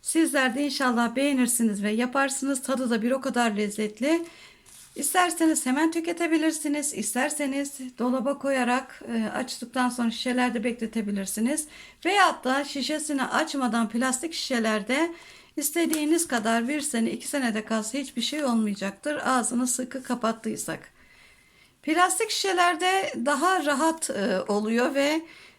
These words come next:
e, buradaki sıvı dökülmüyor arkadaşlarım. Bakın, bunları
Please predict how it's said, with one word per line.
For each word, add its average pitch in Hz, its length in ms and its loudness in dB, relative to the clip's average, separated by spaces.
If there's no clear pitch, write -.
e, 233 280 0
buradaki 262 580 0
sıvı 294 600 0
dökülmüyor 294 540 4
arkadaşlarım. 214 600 0
Bakın, 269 440 -2
bunları 247 540 4